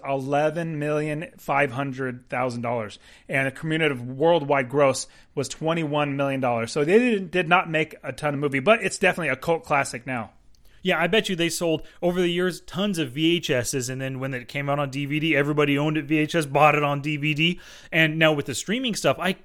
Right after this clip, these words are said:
Speaker 2: I don't know where my, um, Army of Darkness D V D went, so I rented it on Amazon for three ninety-nine to watch it. So they've gotten plenty of money from me, and I'm sure beyond the theatrical release, it's made its money back and then some.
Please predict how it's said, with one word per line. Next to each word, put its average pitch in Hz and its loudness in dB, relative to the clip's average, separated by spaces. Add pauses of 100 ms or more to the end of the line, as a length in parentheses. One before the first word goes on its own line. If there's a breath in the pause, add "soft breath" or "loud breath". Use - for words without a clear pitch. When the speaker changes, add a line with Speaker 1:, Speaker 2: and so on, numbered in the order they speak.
(120)
Speaker 2:
I 170 4
don't 190 -2
know 202 4
where 180 2
my, 160 -2 (480 soft breath)
um, 127 0
Army 156 4
of 147 6
Darkness 147 -2
D 135 -6
V 139 -6
D 139 -4
went, 131 -2
so 151 0
I 131 4
rented 139 -2
it 139 4
on 123 0
Amazon 127 0
for 120 -10
three 131 -6
ninety-nine 120 -4
to 127 -8
watch 113 -2
it. - -12
So 113 -4 (200 loud breath)
they've 175 6
gotten 190 2
plenty 185 2
of 160 2
money 165 0
from 143 -4
me, 151 0 (220 loud breath)
and 143 -4
I'm 147 -2
sure 160 0 (280 loud breath)
beyond 143 4
the 139 4
theatrical 135 -2
release, 160 -2
it's 160 -8
made 139 0
its 135 -2
money 127 -4
back 113 -2
and 104 -6
then 104 -4
some. 92 -8